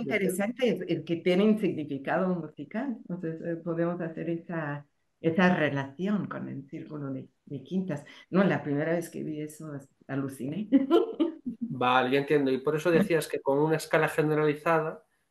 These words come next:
Speaker 1: con tal de encontrar los primos relativos al tamaño de la escala, podías volver a reconstruir esa, mm, esa especie de teselado del, de la escala, ¿no?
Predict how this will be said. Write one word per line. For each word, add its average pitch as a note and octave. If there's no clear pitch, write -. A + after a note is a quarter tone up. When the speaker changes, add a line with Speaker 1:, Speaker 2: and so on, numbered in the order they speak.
Speaker 1:
con C3+
tal D3
de D3+
encontrar D3
los D3
primos D3
relativos C#3+
al C#3
tamaño C#3+
de C#3+
la C#3+
escala, D#3
podías B2+
volver C3+
a C3
reconstruir C3
esa, A#2+
mm, C3
esa D3
especie C#3+
de C3+
teselado D3
del, A2+
de A#2
la A2+
escala, A2
¿no? D#3+